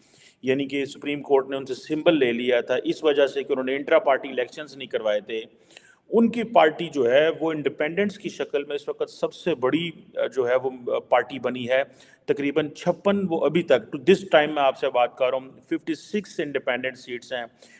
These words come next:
पीएमएलएन थर्टी थ्री है, and पीटी, पीपल्स पार्टी, जो बिलावल भुट्टो जरदारी की पार्टी है, वो थर्टी सीट्स लेके बैठी हुई है।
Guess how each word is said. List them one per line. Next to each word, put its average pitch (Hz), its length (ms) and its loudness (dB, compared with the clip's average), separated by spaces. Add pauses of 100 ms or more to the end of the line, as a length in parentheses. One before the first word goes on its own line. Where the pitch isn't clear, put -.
(160)
पीएमएलएन 147 540 2
थर्टी 135 300 -6
थ्री 156 300 -8
है, 139 360 2
and 135 240 -14
पीटी, 147 280 -8
पीपल्स 143 380 -6
पार्टी, 131 400 2
जो 123 80 0
बिलावल 127 320 2
भुट्टो 120 280 -6
जरदारी 117 440 0
की 147 120 -14
पार्टी 127 320 -2
है, 131 80 -4
वो 127 100 -4
थर्टी 143 340 -4
सीट्स 123 320 -16
लेके 110 220 -8
बैठी 107 240 -8
हुई 113 160 -18
है। 113 60 -14